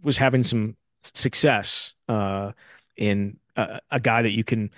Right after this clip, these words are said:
maybe stick on somebody who, uh, is a little bit quicker. And Kamari has that in his game, but, eh,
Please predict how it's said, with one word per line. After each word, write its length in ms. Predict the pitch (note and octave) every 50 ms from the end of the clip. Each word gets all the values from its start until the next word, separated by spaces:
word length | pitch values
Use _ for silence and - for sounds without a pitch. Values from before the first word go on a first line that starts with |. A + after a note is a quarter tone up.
| - - _ _
maybe 180 | B2+ A#2 A#2
stick 280 | A2 - - - B2 B2
on 140 | A#2 A2+ A2
somebody 360 | - B2+ A#2+ A#2 A2+ A2+ A2+
who, 460 | G#2+ A#2 A2+ G#2+ A2 A2 G#2+ A2 - -
uh, 420 | - A#2+ A2 A2 A2+ A2+ A2+ A#2 - - _ -
is 100 | C#3 A#2
a 40 |
little 80 | C3 C3
bit 120 | C3 B2+
quicker. 400 | - - F3 - - G#2+ - - _ _ _ _ _ _ _
And 360 | - G2+ G2+ G2 G2 G#2 A2 - -
Kamari 320 | - B2 A#2+ A#2 A#2 A2+
has 200 | - A#2+ A2+ A2 A2+
that 140 | A#2+ A2 G#2+
in 100 | A2+ G#2+
his 140 | G2+ -
game, 320 | - B2 B2 A#2+ G#2+ G2+ G2+
but, 280 | G#2 A2 G2+ - - - - - - - - - - _ _ _ _
eh, 80 | - -